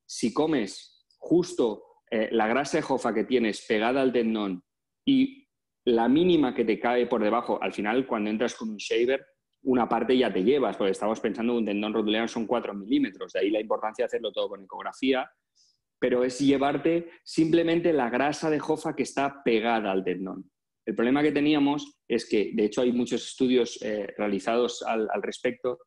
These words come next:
que gran, incluso grandes artroscopistas, el problema es que cuando te pones a comer, no te das cuenta y le has hecho casi, eh, una jofectomía parcial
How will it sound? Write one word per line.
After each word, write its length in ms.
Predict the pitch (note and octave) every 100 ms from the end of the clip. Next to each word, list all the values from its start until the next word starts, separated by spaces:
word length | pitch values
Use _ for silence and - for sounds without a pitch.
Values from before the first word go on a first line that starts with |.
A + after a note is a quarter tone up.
| _ _ _
que 140 | A#2 G2
gran, 280 | G2 C3
incluso 360 | B2 G2+ A#2+ A2+
grandes 400 | G#2+ C3 C3+ C#3
artroscopistas, 920 | B2 - A#2 - A2+ C3+ - D3 C3+
el 100 | A#2
problema 260 | G#2+ G#2+ B2+
es 100 | B2+
que 140 | A#2+
cuando 240 | - G2+ F#2+
te 160 | F#2 -
pones 340 | A#2+ C3 -
a 100 | C3+
comer, 360 | B2+ B2+ C#3 D3 _ _ -
no 140 | A#2+
te 80 | C3
das 160 | B2+ -
cuenta 260 | B2+ C#3
y 40 | B2+
le 60 |
has 100 | A2
hecho 220 | B2 B2+
casi, 460 | - A#2 C#3 C3 - _ -
eh, 160 | B2 -
una 180 | B2+ B2+
jofectomía 880 | C3 A2+ A#2+ - A2+ B2+ B2+ A#2+ -
parcial 680 | G#2+ - - B2+ C3+ D#3+